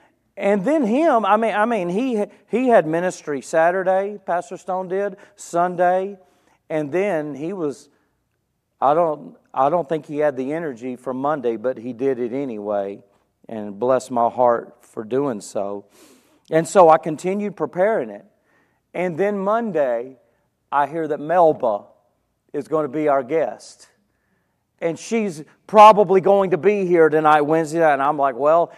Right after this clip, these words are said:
it's been a long time that I've wanted to talk about this, so I guess this is the time." So let's share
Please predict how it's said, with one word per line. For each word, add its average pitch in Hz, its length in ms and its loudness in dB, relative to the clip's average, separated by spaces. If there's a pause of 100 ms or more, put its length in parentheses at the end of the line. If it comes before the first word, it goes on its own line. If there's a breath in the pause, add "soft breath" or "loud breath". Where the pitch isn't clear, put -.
(140)
it's 139 140 -2
been 165 160 0
a 151 80 2
long 190 380 4
time 220 300 4
that 160 120 0
I've 170 200 8
wanted 175 280 0
to 147 80 -12
talk 220 320 4
about 147 300 0
this, 165 180 -4
so 151 160 -4
I 143 80 0
guess 180 260 -6
this 180 260 -10
is 139 100 -12
the 139 100 -18
time." 143 500 -2 (1600 soft breath)
So 160 240 -2
let's 190 260 2
share 170 560 -2